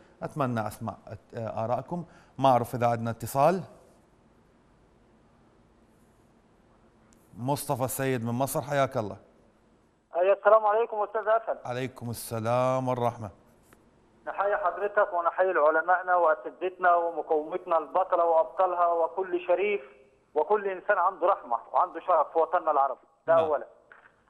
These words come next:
Speaker 2: أما يا سيدي بالنسبة ل-، لمقتل المجرمين واللصوص قاسم سليماني والترتاري اللي معاه ده،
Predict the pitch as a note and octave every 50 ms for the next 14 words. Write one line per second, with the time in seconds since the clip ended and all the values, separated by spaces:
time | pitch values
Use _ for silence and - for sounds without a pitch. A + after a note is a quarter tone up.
0 | - F3 G3+ G#3 G#3+ A3 A3 A3 A3 B3+ B3 G#3+ A3+ G3+ G#3 G3+ A3+ A#3 G3 F#3+
1 | G#3 G3+ F#3+ - - G3+ E3 D3+ E3 E3+ E3+ G#3 A3 A3 - - G3+ F3+ F3+ F3
2 | F3 E3+ E3 - D#3+ E3+ E3+ G3 G#3+ G#3+ G3+ G3 - - - - - D#3+ E3+ A3
3 | A3 - E3 E3 - F#3 G3 G3+ G3+ F#3+ G3 - F#3 F3+ F3+ F#3 E3+ - - E3
4 | D#3 D#3 D3+ D#3+ F3+ G3 G3 F3+ E3+ D#3+ D3+ - - D3 C3+ - - F#3+ G3 F3+
5 | E3 E3 D#3+ E3 F3 F#3+ G3 G3 G3 G3+